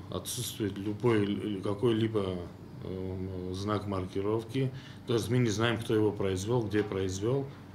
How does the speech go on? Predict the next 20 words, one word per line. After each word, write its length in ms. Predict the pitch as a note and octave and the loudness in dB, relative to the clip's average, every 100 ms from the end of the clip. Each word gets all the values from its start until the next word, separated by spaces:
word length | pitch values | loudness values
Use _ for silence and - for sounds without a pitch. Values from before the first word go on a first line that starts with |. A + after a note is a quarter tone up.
| - | -8
На 260 | - G#2+ A#2 | 0 2 4
вопрос, 520 | A#2 A#2+ C#3 C3+ - | 4 6 4 4 6
откуда 460 | - A#2 - C3 B2+ | 6 6 2 2 4
был 160 | B2+ B2+ | 6 4
завезен 540 | A#2 A2+ A#2 C3 B2+ | 4 4 4 4 4
данный 260 | B2 B2 A2 | 4 4 2
продукт, 400 | A2 A2 D#3+ - - | 0 2 0 -2 -2
э, 280 | G#2 G2 G3 - - - F#2+ - - - | 0 4 4 4 -6 -8 -10 -10 -12 -2
реализатор 600 | G#2 G2 F#2+ A2+ B2 G#2+ | 0 2 2 2 4 2
не 100 | G2 | 2
смог 300 | F#2 G#2+ G2+ | 0 0 0
нам 240 | G2+ F#2+ | 0 0
ответить. 460 | F2+ F#2+ B2+ C#3+ C#3 - - - - - - - - - - - | -2 0 -2 0 -4 -4 -14 -16 -16 -18 -18 -16 -16 -16 -16 -12
С 120 | A2+ - | -10 -2
девятнадцатого 680 | G#2+ F#2+ G#2 A2 - G2 | 0 2 2 0 0 -2
года 420 | F#2 B2+ A#2+ F#2+ | -2 -2 -2 -4
занимается 720 | F#2 F#2 F#2 F#2 G#2 G#2 - F#2 | -2 -4 -2 0 0 0 0 -2
реализацией 560 | F2+ F2+ G2+ A2 G#2 | 0 0 0 -2 -2
данной 280 | G#2 G2 F#2+ | -2 0 -2
продукции. 480 | F2 E2 F2 - | -4 -4 -6 -8